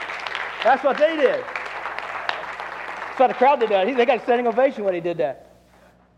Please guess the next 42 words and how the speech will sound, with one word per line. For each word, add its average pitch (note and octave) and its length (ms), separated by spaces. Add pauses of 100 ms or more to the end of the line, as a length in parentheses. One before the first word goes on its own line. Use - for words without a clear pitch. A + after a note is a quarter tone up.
(1600)
And E3+ 100
after B3 340
that, A3+ 680 (380)
you F3 60
do A3+ 120
the F#3+ 100
normal G3+ 220
thing G3+ 100
like F3+ 120
you F3+ 80
do F3+ 40
at E3 60
a - 20
concert. F3 380
You D3+ 60
know, E3 120
they D#3 80
sing G3 300
the D#3 80
last F3+ 240
song, F3 220
and D#3 60
you C#3+ 80 (260)
clap E3+ 240
the D#3+ 40
hands E3 300
until D#3+ 140
they D3+ 60
come E3+ 160
back E3 220
out. D#3+ 160
Well, D3 100
they C3+ 80
came F3+ 140
back D#3+ 200
out, E3 320 (1040)
and D3+ 80
they D#3+ 80
sa-, E3 240 (160)
then D#3+ 160
they D3+ 100
sang, D3+ 400